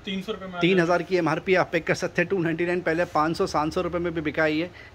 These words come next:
Speaker 2: ये ग्लोबल देसी
Speaker 1: तीन सौ
Speaker 2: ब्रांड के
Speaker 1: रुपये में आ
Speaker 2: स्कर्ट,
Speaker 1: जाएगा।
Speaker 2: ultimate pricing,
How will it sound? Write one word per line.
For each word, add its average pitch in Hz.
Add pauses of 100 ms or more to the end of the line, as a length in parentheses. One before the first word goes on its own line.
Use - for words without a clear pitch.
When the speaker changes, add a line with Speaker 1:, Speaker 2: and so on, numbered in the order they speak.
Speaker 2:
ये 139
ग्लोबल 156
देसी 190
Speaker 1:
तीन 185
सौ 123
Speaker 2:
ब्रांड 160
के 180
Speaker 1:
रुपये 175
में 170
आ -
Speaker 2:
स्कर्ट, 165
Speaker 1:
जाएगा। 156
Speaker 2:
ultimate 170
pricing, 160